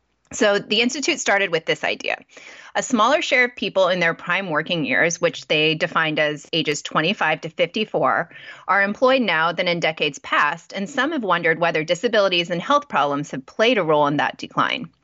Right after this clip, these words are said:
People with disabilities have much lower employment rates than people without disabilities, and disabilities are one of the most commonly cited reasons for not working.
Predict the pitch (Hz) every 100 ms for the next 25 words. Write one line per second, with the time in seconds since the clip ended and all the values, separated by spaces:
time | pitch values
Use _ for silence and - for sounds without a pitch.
0 | - 220 233 226 208 196 196 170 175 175
1 | 165 175 170 165 190 - 185 170 160 156
2 | - 247 233 160 131 139 - 143 - 151
3 | 147 147 226 247 151 151 120 95 - 127
4 | 214 - 175 196 196 214 185 185 175 170
5 | 160 170 151 160 165 202 - - 190 180
6 | 175 160 170 143 147 - 254 143 139 160
7 | 156 147 208 262 - -